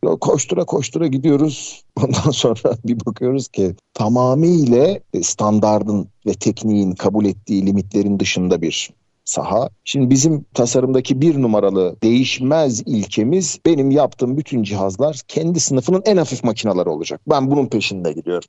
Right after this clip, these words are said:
Yani kiri çıkartmıyor mu? Çıkartmasın. Ben her zaman kirli paneli kırık panele tercih ederim diyorum. Yani ben senin paneline zarar vereceğim diye bu inanılmaz kiri çıkarabilecek kadar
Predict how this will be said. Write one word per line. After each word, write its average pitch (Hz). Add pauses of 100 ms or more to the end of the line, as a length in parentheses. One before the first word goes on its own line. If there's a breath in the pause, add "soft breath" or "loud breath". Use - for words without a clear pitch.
Yani 143
kiri -
çıkartmıyor 175
mu? 107 (180)
Çıkartmasın. - (200)
Ben 143
her 160
zaman 139
kirli 151
paneli 120
kırık -
panele 113
tercih 151
ederim 101
diyorum. 85
Yani 98
ben 120 (280 loud breath)
senin 131
paneline 123
zarar 123
vereceğim 117 (380 soft breath)
diye 120 (220 soft breath)
bu 139 (180)
inanılmaz 156
kiri 123
çıkarabilecek 127
kadar 120